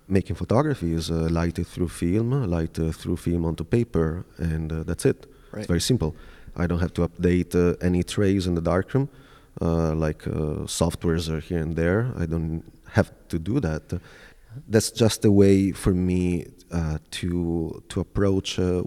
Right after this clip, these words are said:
Speaker 1: what I, what I do. And, uh, I don't have, uh, anything against, uh, digital or, uh, analog photography. For me, there's no really difference. Uh, it, the, what matters is the final result.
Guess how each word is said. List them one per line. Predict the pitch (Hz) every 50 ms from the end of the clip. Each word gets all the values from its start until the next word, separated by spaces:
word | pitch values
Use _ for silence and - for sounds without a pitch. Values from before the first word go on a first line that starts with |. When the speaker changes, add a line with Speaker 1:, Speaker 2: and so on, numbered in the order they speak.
| -
Speaker 1:
what | 98 92 87
I, | 85 82 82 80 78 69 - -
what | - - 90 82
I | 85
do. | 85 87 98 117 135 131 107
And, | 87 82 82 85
uh, | 87 82 80 - - - - - - - - - _ _ _ - -
I | 104 110
don't | 117 117 110 120 123 107 -
have, | - 107 101 101 95 87 90
uh, | 95 90 90 87 - - -
anything | 95 92 95 98 95 - - 85 82 80 78 73 - -
against, | - 85 87 85 82 85 82 78 - -
uh, | 87 85 80 80 78 76 71 65 55 50 - - -
digital | 82 92 95 87 82 98 92 - 90 85 85 82 85 82 82 85 85 76
or, | - 87 85 87 87 85 82 82
uh, | 82 82 80 80 80 78 76 71 71 71 - - 92 90 90
analog | 90 90 85 80 80 80 80 76 85 82
photography. | - - 85 - - 82 82 82 - - 90 85
For | - - 107
me, | 107 113 117
there's | 110 113 92 -
no | 123 127
really | 120 98 95 92 87 87
difference. | 82 78 87 87 - - - 78 69 69 67 - -
Uh, | 73 67 69 - - - - - - - - - - - - - - _
it, | - 92 101 95 98 92 - - 104
the, | 107 98 - 104 107
what | 104 107 101
matters | 107 104 98 101 98 107 95 82 87
is | 90 82
the | - -
final | - - 87 90 85 82 78
result. | 78 78 78 - 82 73 71 62 50 50 -